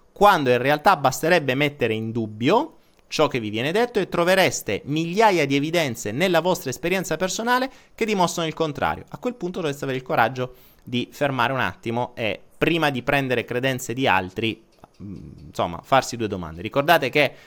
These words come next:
passate l'infanzia a assorbire credenze dei vostri genitori e poi passate la, il resto della vita a assorbire credenze dalla società. Quanto più uno ha potere personale, che si chiami medico, che si chiami psicologo, che si chiami,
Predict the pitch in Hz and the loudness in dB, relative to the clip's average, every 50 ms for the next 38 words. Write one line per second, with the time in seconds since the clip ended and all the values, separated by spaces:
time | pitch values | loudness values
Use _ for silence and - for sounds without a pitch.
0 | _ - - - 131 - - - 170 156 139 131 120 113 - - 139 139 135 139 | _ -10 -4 -4 -4 -2 2 4 4 4 4 4 2 0 0 0 -2 -2 -2 -2
1 | - 170 170 156 147 127 120 - - 117 113 104 101 104 - - - 139 139 127 | 0 2 2 2 2 0 -4 -8 -4 -2 0 0 0 -2 -2 2 4 6 6 6
2 | 110 - - - _ - 120 - - - 139 131 127 131 160 160 143 131 123 - | 4 0 -4 -12 _ -8 -8 -8 -6 -2 -2 -2 -2 -2 0 2 2 2 2 0
3 | 123 120 143 147 135 123 - 120 113 117 123 135 139 139 170 160 170 180 196 208 | 0 2 2 2 2 2 -2 -4 -2 0 0 0 0 -2 -2 -2 0 0 0 0
4 | 190 156 123 101 98 104 101 - - - - - _ - - 143 143 147 165 147 | 2 2 4 4 2 0 -2 -8 -14 -20 -20 -20 _ -6 -6 -4 0 2 4 4
5 | 135 135 135 131 - 127 - - - 147 131 120 113 107 104 87 71 117 127 127 | 4 4 2 2 0 -2 0 0 2 4 4 4 2 2 -2 -2 -2 0 2 2
6 | 123 123 143 160 147 - - 127 123 135 147 139 117 107 104 117 117 117 113 - | 2 2 2 0 -2 -2 -2 0 0 2 2 2 0 0 2 2 4 4 4 4
7 | - 127 123 - - 131 120 113 113 110 107 117 113 107 107 104 101 - - 101 | 2 0 0 -2 -6 -6 -4 -2 -2 -2 0 0 -2 -2 -2 -2 -4 -4 -4 -4
8 | 101 95 92 - - 95 - 95 87 - 90 82 - - - - - - _ _ | -2 -2 -2 -4 -6 -10 -8 -6 -4 -2 -2 -2 -4 -10 -20 -20 -20 -20 _ _
9 | - 139 131 135 139 143 139 143 180 165 143 135 135 - 151 147 165 165 175 175 | -2 0 0 0 -2 -4 -4 -2 -2 0 0 0 0 0 -2 0 0 0 0 0
10 | 185 185 185 - 208 196 185 156 120 107 98 110 107 - 127 - 139 139 139 143 | -2 -4 -4 -4 -4 -2 0 0 0 0 -2 -6 -10 -10 -6 -4 -4 -2 -2 -2
11 | 147 139 123 101 98 95 98 101 104 123 127 131 131 - - - 139 139 143 127 | -2 -2 -2 -2 -4 -6 -6 -8 -6 -6 -6 -6 -6 -6 -8 -6 -2 0 2 2
12 | 101 90 92 101 101 101 110 98 127 127 123 120 113 107 | 2 0 -4 -8 -12 -12 -6 0 2 2 2 2 -2 -6